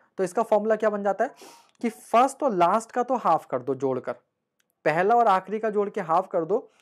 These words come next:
और बाकी बीच के जितने ऑर्डिनेट हैं उन सबको सिंगल टाइम जोड़ दो। तो एरिया निकलेगा first plus last upon two plus sigma other ordinate into distance between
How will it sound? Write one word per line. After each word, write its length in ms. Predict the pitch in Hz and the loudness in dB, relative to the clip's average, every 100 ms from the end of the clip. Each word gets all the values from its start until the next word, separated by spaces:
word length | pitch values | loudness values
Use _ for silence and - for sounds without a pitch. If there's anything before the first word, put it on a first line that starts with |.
| - | -12
और 80 | 170 | 0
बाकी 300 | 165 175 240 | 2 2 -2
बीच 240 | 196 208 - | -8 -8 -8
के 100 | 220 | -8
जितने 320 | 180 208 247 | -8 -6 -2
ऑर्डिनेट 380 | 226 202 208 175 | 0 0 -4 -6
हैं 60 | 160 | -6
उन 180 | 208 | -8
सबको 320 | 220 208 - 247 | -6 -6 -6 -8
सिंगल 320 | 214 175 139 | -8 -6 -8
टाइम 220 | 127 117 | -8 -12
जोड़ 160 | 117 - | -16 -18
दो। 120 | _ _ _ _ _ _ _ - | _ _ _ _ _ _ _ -6
तो 60 | |
एरिया 220 | 190 196 226 | -2 0 0
निकलेगा 400 | 220 226 240 247 - | -2 -4 -4 -6 -2
first 320 | 214 220 - | -2 -2 -6
plus 240 | 233 214 - | -4 -4 -2
last 240 | 185 - | -2 -4
upon 280 | - 185 185 | -6 -6 -4
two 180 | 202 240 - | -6 -6 -6
plus 260 | 214 208 175 | -6 -6 -10
sigma 280 | 165 196 - | -8 -6 -6
other 200 | 165 196 | -4 -4
ordinate 380 | 175 165 202 | -4 -6 -10
into 300 | 196 165 262 247 | -10 -10 -10 -8
distance 400 | 170 - 180 151 | -12 -12 -12 -10
between 360 | 135 170 320 | -8 -6 -6